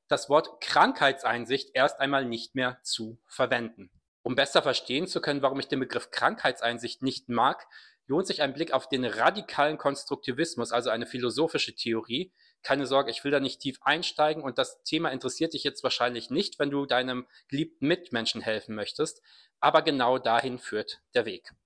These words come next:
Wenn wir uns einmal vorstellen, dass es auf der Welt viele Milliarden Menschen gibt, die alle eine unterschiedliche Weltsicht haben, also einen anderen Blick, eine andere Perspektive auf die Welt, sie anders wahrnehmen und verstehen und interpretieren, dann könnte man sagen, dass die Realität nicht ein und dieselbe ist für uns alle,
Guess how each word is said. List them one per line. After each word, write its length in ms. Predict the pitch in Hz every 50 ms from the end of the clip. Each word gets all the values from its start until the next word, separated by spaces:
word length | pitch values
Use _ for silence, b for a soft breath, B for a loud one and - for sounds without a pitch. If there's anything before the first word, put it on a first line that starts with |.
| _ _ -
Wenn 140 | 160 185 208
wir 60 | 220
uns 100 | 202 -
einmal 200 | 202 180 185 170
vorstellen, 420 | - 170 170 180 - - 180 160
dass 80 | 147 147
es 100 | 147 -
auf 160 | 147 151 -
der 120 | - 147
Welt 180 | 139 143 135 -
viele 260 | - - 180 214 226
Milliarden 400 | 190 180 170 165 160 156 165 160
Menschen 380 | 156 165 185 196 - - - 127
gibt, 260 | 127 127 - _ -
die 120 | - - _
alle 260 | - 135 160 190 180
eine 160 | 151 151 156 156
unterschiedliche 720 | 151 156 - 170 143 - - 170 160 - - - 135 139
Weltsicht 500 | - 131 170 196 196 - - 110 - -
haben, 240 | - 110 117 127 123
also 180 | 113 120 - -
einen 220 | 127 127 131 - -
anderen 480 | - 135 165 180 175 160 160 143 127
Blick, 240 | - 151 185 - -
eine 180 | 127 127 131 -
andere 220 | 131 165 165 160
Perspektive 720 | - - 151 - - - - - - - 156 147 165 -
auf 220 | 123 131 131 - -
die 180 | - 131 113
Welt, 320 | - 143 165 170 - - - B B B B B B
sie 160 | B - -
anders 320 | 123 135 139 135 - - 113
wahrnehmen 480 | 123 139 165 180 170 151 139 135 131
und 140 | 127 123 - -
verstehen 560 | - 123 - - - - 160 170 170 151 131
und 140 | 120 113 123
interpretieren, 840 | 117 - 135 - - - - - - 170 160 - 113 113 104 - b b b b b b b b _ -
dann 180 | 127 135 170 175
könnte 260 | - 185 180 180 -
man 160 | 175 170 160
sagen, 580 | - - 139 143 147 156 156 165 160 156 156 139
dass 240 | - 131 - - -
die 100 | 139 135
Realität 720 | 127 139 143 139 135 131 - - 147 143 160 160 - -
nicht 240 | 143 139 - - -
ein 140 | 131 139 147
und 100 | 131 -
dieselbe 460 | 135 123 - 120 117 131 156 156 -
ist 180 | 165 - - -
für 120 | - 165
uns 180 | 160 160 - -
alle, 320 | 139 151 170 175 180 175